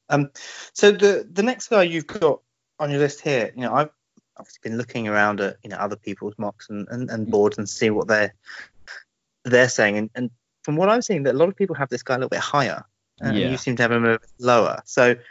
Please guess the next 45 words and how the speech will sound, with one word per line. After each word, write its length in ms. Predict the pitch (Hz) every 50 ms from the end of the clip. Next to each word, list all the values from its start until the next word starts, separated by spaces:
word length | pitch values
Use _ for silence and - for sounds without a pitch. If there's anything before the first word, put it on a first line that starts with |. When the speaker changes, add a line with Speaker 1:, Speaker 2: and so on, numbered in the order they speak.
| - _ -
Speaker 1:
um, 220 | 127 131 120 131
talking 180 | - - 196 180
about 120 | 165 139
Jared, 400 | - 139 127 123 123 120 120 -
um, 220 | 127 117 110 110 107
Pinkney. 440 | - - 113 104 - - 98 117 - _ _ _ _ _ _ _ _ -
Speaker 2:
Yeah. 220 | 117 101 - - - - - - - -
Speaker 1:
Um, 320 | 135 139 131 135 131 147 - _ _ _
w-, 160 | - 131 135 - _ _ _ _ -
what's 220 | 147 170 - -
your 80 | 220 185
thoughts 320 | - - 196 196 - -
there? 160 | - 120 107
What, 240 | 104 110 110 - -
you 80 | 120 127
know, 80 | 120
why 240 | 113 123 135 143 143
have 240 | 127 139 143 131 -
you 160 | 127 120 107 - _ _ _ _ _ _ _ _ _ _ _ - - -
marked 300 | - 123 123 - - -
him 60 | 127 120
down? 320 | 117 113 113 110 113 110
That's 280 | 113 - - 113 113 -
something 420 | - - - 143 135 127 123 117
you've 220 | 117 123 131 127
seen 180 | - - 123 117
that 120 | 120 110
perhaps 280 | - 120 120 - - -
others 220 | 113 107 110 110
haven't. 300 | - 117 110 107 95 85 - _ _ _ _ _ _ _ _ - -
Speaker 2:
So 360 | - - - 151 143 143 -
I, 140 | - 78 - - - -
I, 100 | - - - -
I 60 | 117 127
don't 260 | 123 160 185 202 190
think 220 | - 180 165 - 139
it's 100 | - -
that, 260 | - 127 120 - 110 117
that 220 | 117 110 - -
there's 180 | 113 110 110 -
something 380 | - - 131 123 120 123 113 110
that 80 | -
he 80 | 104 117
necessarily 580 | 104 107 110 - 123 117 - 113 107 110 107
does 280 | 98 95 101 95 92 -